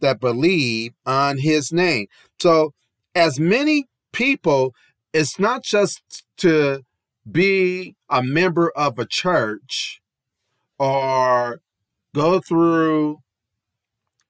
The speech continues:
the certain things to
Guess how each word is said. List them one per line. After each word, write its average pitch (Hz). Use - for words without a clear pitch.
the 123
certain 170
things 147
to 123